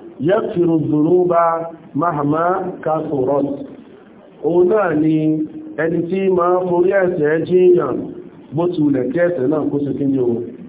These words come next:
à, kó pọ̀ tó. Fil kayf wal kayf.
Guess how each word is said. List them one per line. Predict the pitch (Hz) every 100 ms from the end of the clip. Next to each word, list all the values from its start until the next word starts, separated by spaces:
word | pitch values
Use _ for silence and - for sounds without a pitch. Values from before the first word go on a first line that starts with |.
| -
à, | 123 131 127 120 120 117 - - -
kó | 156
pọ̀ | 160 160 -
tó. | 131 123 135 - - - - - - - - -
Fil | - 139 139
kayf | 143 180 208 214
wal | 190 185 160
kayf. | 147 123